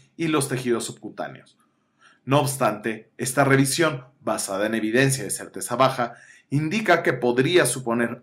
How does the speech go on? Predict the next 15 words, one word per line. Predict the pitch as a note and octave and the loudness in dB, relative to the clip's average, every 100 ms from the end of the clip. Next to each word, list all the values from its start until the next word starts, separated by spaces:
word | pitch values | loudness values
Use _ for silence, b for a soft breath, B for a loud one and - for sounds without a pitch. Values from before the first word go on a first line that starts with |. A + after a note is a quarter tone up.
| _ | _
poca | F3 F3+ F3+ C#3+ - - | 0 0 0 -4 -6 -2
o | D3+ | 2
ninguna | C3 B2 A2 B2 D3+ C3+ | 2 0 -2 -2 0 0
diferencia. | A2+ F#2+ G2 E2 D2+ - - _ _ _ _ _ _ _ _ _ - - - _ b b | 0 -8 -10 -10 -12 -14 -16 _ _ _ _ _ _ _ _ _ -20 -20 -20 _ b b
Se | - C#3+ | -4 0
investigaron | C3 B2 B2 C3 B2+ D3 G#3 F#3 | 2 2 2 2 6 6 6 4
los | C3 A2+ | 2 -2
efectos | - F3 - B2 A2 - | 0 0 0 -4 -4 -6
del | A2+ B2+ A#2+ | 2 4 4
descenso | A#2+ - F#3 D#3+ F3 | 2 4 2 2 2
de | B2+ | 4
la | A2 G#2+ | 4 2
concentración | G#2+ G#2+ G2+ G2+ - A2 | -6 -8 -8 -8 -4 -2
de | A2 | 0
bilirrubina | A2 A2+ G#2+ A2 C3+ B2 G#2+ G#2+ | 2 2 0 4 4 4 0 -6